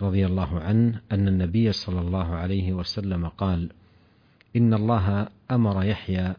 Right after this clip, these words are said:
ابن زكريا عليهما السلام بخمس كلمات أن يعمل بها ويأمر بني إسرائيل أن يعملوا بها،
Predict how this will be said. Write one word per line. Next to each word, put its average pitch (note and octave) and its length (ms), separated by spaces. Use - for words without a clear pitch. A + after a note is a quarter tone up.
ابن F#2+ 320
زكريا F2+ 640
عليهما E2+ 580
السلام G2+ 600
بخمس A#2+ 420
كلمات A2 640
أن B2 380
يعمل G2 500
بها A#2 480
ويأمر G2+ 640
بني A2+ 420
إسرائيل B2 840
أن G#2+ 100
يعملوا F2 460
بها، D2 340